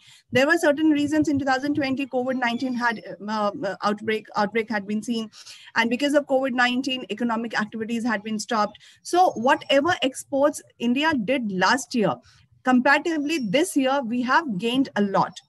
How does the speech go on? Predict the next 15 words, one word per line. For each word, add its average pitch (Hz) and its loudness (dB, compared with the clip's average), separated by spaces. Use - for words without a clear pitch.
Okay, 233 -2
so 339 -2
base 254 0
year, 330 2
that 226 2
was 277 0
last 226 0
year, 285 2
and 233 -2
on 226 -2
that 240 2
base 262 -4
year, 254 0
we 220 -4
have, 254 2